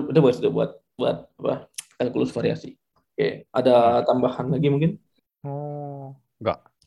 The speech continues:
Speaker 1: Ya, ya, itu kalau optimisasi menurut aku, ini mungkin salah satu yang paling praktikal ya. Tapi ternyata s-, nggak cuma praktikal, tapi ini kayaknya butuh pemahaman analisis yang lumayan bagus juga gitu.
Speaker 2: Hmm.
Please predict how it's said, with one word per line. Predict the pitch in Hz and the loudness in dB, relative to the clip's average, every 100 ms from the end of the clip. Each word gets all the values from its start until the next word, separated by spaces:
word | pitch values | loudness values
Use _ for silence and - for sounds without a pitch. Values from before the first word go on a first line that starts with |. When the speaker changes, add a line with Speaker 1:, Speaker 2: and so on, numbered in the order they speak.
| _ | _
Speaker 1:
Ya, | - 90 - 170 _ _ _ | -8 -8 -8 -14 _ _ _
ya, | - 80 82 80 - - _ _ _ | -4 0 0 -2 -6 -14 _ _ _
itu | - | -2
kalau | 120 117 | 0 2
optimisasi | - 120 117 113 117 123 | 0 -2 -4 -4 -4 -4
menurut | 120 117 | -4 -4
aku, | 117 131 127 127 - _ _ _ _ | 2 6 6 4 -2 _ _ _ _
ini | 131 131 | -2 2
mungkin | 131 139 139 | 4 4 4
salah | 131 127 | 2 2
satu | 123 123 | 0 -2
yang | 123 123 123 | -2 -2 -4
paling | 120 120 123 - - _ _ _ | -2 -2 -2 -6 -10 _ _ _
praktikal | - 127 135 127 131 127 | 0 0 2 2 4 2
ya. | 123 - _ _ _ | -2 -8 _ _ _
Tapi | - 123 - 160 | -2 0 6 6
ternyata | 135 127 127 165 160 - - _ _ | 6 4 4 6 4 2 -12 _ _
s-, | _ - - _ _ _ - | _ -20 -20 _ _ _ -2
nggak | 127 120 120 - | 2 2 2 -2
cuma | 120 113 | -4 0
praktikal, | 120 - 139 139 | 0 2 4 4
tapi | 117 139 | 4 2
ini | 139 143 | 2 2
kayaknya | 120 123 | 2 2
butuh | 135 127 123 127 123 _ _ _ | 2 0 0 -2 -4 _ _ _
pemahaman | - 123 123 120 120 120 | -4 -2 0 0 0 0
analisis | 120 120 123 127 120 | 0 2 0 0 0
yang | 120 | 0
lumayan | 117 120 117 120 | 0 0 0 2
bagus | 117 143 | 2 2
juga | 139 131 | 4 6
gitu. | 117 127 - - _ _ _ | 4 -2 -8 -16 _ _ _
Speaker 2:
Hmm. | 139 120 - | -8 -8 -8